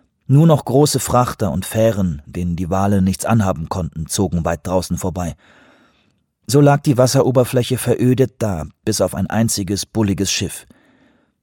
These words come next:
Es sah aus, als könne nichts und niemand es versenken, geschweige denn in anderweitige Schwierigkeiten bringen.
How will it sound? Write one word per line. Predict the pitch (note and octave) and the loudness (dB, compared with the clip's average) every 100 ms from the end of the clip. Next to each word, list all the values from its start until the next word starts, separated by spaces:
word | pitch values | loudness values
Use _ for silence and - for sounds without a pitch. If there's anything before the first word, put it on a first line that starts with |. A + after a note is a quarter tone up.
| - | -4
Es | A#2+ | 0
sah | C3 B2+ | 2 4
aus, | C#3 C3+ | 4 2
als | C3 - | 0 0
könne | C3+ C3 | 2 4
nichts | C3+ D#3+ - - | 4 2 -2 -2
und | B2+ | 0
niemand | B2 C#3 A2+ F2 | 4 4 4 2
es | - | -4
versenken, | - F#2+ G#2 E2+ - C#2+ - - _ _ | -4 -2 -2 -4 -6 -10 -12 -20 _ _
geschweige | A2+ - A2+ A2 G#2 | -6 0 2 2 2
denn | G2 F#2+ | 2 0
in | G2+ | -2
anderweitige | - A2 G2 F2 D#2+ F2 E2+ | 2 4 4 0 -4 -6 -8
Schwierigkeiten | - A2+ D#2 - F2+ E2+ | -6 -8 -10 -10 -8 -8
bringen. | E2+ D2+ - | -8 -10 -14